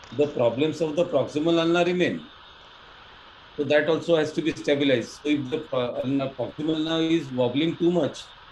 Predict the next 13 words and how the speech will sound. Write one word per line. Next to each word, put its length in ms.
I 100
put 240
a 80
K 180
wire 280
from 260
the 260
ulna 400
to 80
the, 400
from 180
the, 420
uh, 140